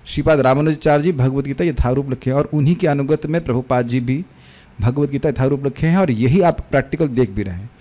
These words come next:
और यही तरीका होता है कि पूर्ववर्ती आचार्यों की बात को परिवर्तित नहीं किया जा, जाता है। जो शास्त्र, वो भगवान की बात को समझ रहे हैं, कहीं काट नहीं रहे होते हैं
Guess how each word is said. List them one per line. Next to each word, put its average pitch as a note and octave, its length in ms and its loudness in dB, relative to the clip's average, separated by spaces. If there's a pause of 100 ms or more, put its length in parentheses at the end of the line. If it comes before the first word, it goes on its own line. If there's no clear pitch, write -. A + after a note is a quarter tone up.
(260)
और C#3 100 4
यही C3+ 260 2
तरीका D3 420 2
होता C3 300 2
है C3+ 200 2
कि D#3 140 -8
पूर्ववर्ती D#3+ 600 2
आचार्यों D3 380 2
की D3 120 -4
बात A#2+ 320 2
को E3+ 100 -2
परिवर्तित A#2+ 540 0
नहीं C#3 200 0
किया D#3 180 -2
जा, A2+ 100 -2
जाता G2+ 500 -10
है। F2+ 140 -12 (760)
जो D#3 260 6
शास्त्र, D#3+ 480 0
वो F#3 300 2
भगवान D#3+ 340 2
की G3 60 -2
बात F#3+ 200 0
को G#3 60 0
समझ F#3+ 280 0
रहे C#3 140 2
हैं, B2 160 -2
कहीं D#3+ 260 4
काट G3 360 4
नहीं A3+ 160 6
रहे F#3 100 6
होते B2 220 2
हैं G#2 120 -8